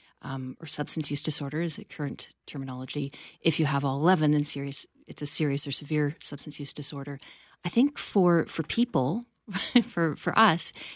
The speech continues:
it's more helpful to think about what is your relationship with a substance. You know, really looking at the relationship, how is it affecting different parts of your, of your life? Is it affecting your family? Is it affecting relationships with others? Is it affecting your work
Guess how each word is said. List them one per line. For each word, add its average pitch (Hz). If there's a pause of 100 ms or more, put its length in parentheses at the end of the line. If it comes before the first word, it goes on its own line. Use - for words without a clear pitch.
it's -
more 214
helpful 208
to 175
think 175
about 165
what 180
is 262
your 311
relationship 196 (480)
with 156
a 156
substance. - (920)
You 180
know, 170
really 220
looking 202
at 196
the 180
relationship, 156
how 190
is 240
it 220
affecting 143
different -
parts -
of 156
your, 143
of 147
your 143
life? 131 (440)
Is 196
it 190
affecting 180
your 160
family? 135 (280)
Is -
it 160
affecting 151
relationships 143 (140)
with -
others? 139
Is 156
it 160
affecting 156
your 143
work 151